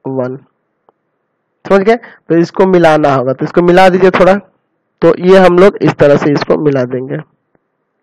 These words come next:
ध्यान से देखिएगा यहाँ कैसे मिला रहे हैं हम लोग, ठीक है। इसके बाद यहाँ से ये थोड़ा ऐसे जाएगा, है ना, Sorry यहाँ थोड़ा टेढ़ा हो गया, आप सीधा कर लीजिएगा, ये कुछ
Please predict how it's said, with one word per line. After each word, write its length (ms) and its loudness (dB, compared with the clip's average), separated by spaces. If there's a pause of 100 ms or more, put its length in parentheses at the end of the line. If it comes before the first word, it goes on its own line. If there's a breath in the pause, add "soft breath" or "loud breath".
(840)
ध्यान 300 0
से 120 0
देखिएगा 400 0
यहाँ 260 0
कैसे 320 -2
मिला 280 -2
रहे 120 -2
हैं 20 -2
हम 120 -6
लोग, 180 -4 (1800)
ठीक 180 -8
है। 140 -2 (1800 loud breath)
इसके 260 -4
बाद 260 0
यहाँ 180 -2
से 160 -6
ये 160 -2
थोड़ा 320 0
ऐसे 280 -4
जाएगा, 300 0
है 120 0
ना, 180 -2 (1500)
Sorry 320 0
यहाँ 120 0
थोड़ा 180 0
टेढ़ा 340 0
हो 60 2
गया, 120 2
आप 100 -2
सीधा 240 0
कर 160 0
लीजिएगा, 360 0 (1300)
ये 100 -8
कुछ 220 0